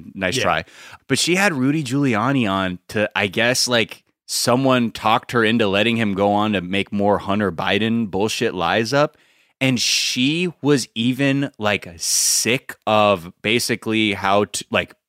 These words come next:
Speaker 1: just how, just vague and, um,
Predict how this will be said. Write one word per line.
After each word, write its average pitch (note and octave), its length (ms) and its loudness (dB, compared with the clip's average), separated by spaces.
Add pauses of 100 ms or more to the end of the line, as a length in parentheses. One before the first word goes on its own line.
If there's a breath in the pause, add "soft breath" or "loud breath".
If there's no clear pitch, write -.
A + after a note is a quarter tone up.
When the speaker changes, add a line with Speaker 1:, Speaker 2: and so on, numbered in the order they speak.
Speaker 1:
just - 360 -2
how, A#2 440 2 (840)
just G3 220 -2
vague B2 680 2
and, G2+ 520 0 (420 soft breath)
um, F#2+ 600 0